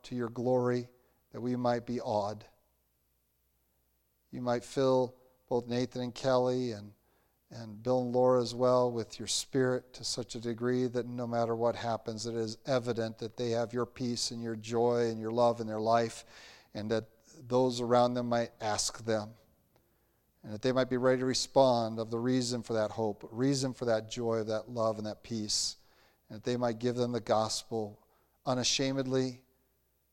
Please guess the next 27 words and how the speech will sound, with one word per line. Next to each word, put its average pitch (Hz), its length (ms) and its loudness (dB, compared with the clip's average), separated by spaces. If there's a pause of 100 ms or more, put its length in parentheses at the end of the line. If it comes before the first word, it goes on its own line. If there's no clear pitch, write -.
(380)
You 101 60 -14
might 107 160 -6
give 131 160 2
them 123 180 2
each 120 220 -6
word 131 360 2
to 127 60 -4
speak - 600 -2
to 123 100 -8
each 117 240 -10
person. 110 400 -6 (2500)
And 120 100 -10
Lord, 127 140 2
we 127 100 2
thank 147 400 0
you 127 120 -2
for 123 400 -2
the, 117 280 -2 (960)
what 131 180 -8
this 135 200 0
event 135 240 2
has 127 160 -2
already 127 220 2
done 127 200 2
for 123 200 -6
our 110 80 -2
church. - 680 -12